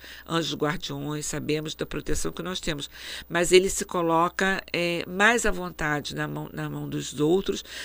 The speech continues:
deixando com que esses espíritos, é, também trabalhem com ele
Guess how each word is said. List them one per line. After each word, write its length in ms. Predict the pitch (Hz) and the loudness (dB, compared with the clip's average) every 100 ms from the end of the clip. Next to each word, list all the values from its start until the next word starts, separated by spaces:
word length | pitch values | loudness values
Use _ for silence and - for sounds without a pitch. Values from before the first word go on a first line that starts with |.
| - | -2
deixando 600 | 175 196 - 196 170 170 | 2 4 4 2 0 -2
com 200 | - 165 | -6 -8
que 300 | - 156 156 | -6 -2 -2
esses 440 | - 170 196 170 156 | 0 2 2 0 -2
espíritos, 840 | 165 - - 196 202 - - - - - - - - | -2 -4 -2 0 0 -2 -4 -8 -10 -14 -14 -6 0
é, 380 | 175 175 170 - | 2 2 0 2
também 580 | 247 247 208 185 196 220 | 4 4 4 2 2 0
trabalhem 560 | - 208 190 180 185 180 | 4 4 6 6 4 0
com 240 | - 190 | -6 -2
ele 420 | 175 185 202 220 | 2 4 2 0